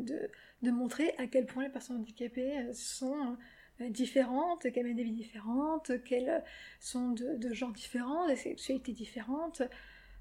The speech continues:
Enfin, tout ça, c'est, c'est extrêmement important, d'un côté, pour que, déjà, on montre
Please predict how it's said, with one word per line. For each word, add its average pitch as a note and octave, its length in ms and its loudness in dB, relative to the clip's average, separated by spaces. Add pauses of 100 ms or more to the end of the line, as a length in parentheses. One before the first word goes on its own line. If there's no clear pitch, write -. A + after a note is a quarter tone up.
Enfin, - 260 2 (460)
tout E4 180 6
ça, E4+ 340 6
c'est, C4 460 2
c'est - 300 0
extrêmement C4 440 2
important, D4 600 0 (200)
d'un B3+ 220 2
côté, C4 380 4 (120)
pour - 160 -4
que, C4 280 2
déjà, B3+ 400 0
on B3+ 60 2
montre A#3 300 0